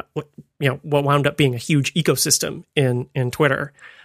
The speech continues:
Um, and of course, we, like I said, R I P, you know, uh, Lauren's code got bought by Twitter,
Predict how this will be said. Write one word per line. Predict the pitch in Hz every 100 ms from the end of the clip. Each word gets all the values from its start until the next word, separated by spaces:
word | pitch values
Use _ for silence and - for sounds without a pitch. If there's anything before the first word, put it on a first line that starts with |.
| _
Um, | 147 135 131 135 135 -
and | 156 143
of | 135
course, | 156 139 -
we, | 143 139 147 160
like | 135
I | 131
said, | 147 135
R | 139
I | 127
P, | 127 170 160 151 143
you | 127
know, | 123 131 _ - _ _ 139
uh, | 131 131 131 131 -
Lauren's | 175 143 135 131 -
code | - 147 139 123
got | 127 - - _ _ _ -
bought | 214 214 -
by | 180
Twitter, | 170 196 185 180 175 185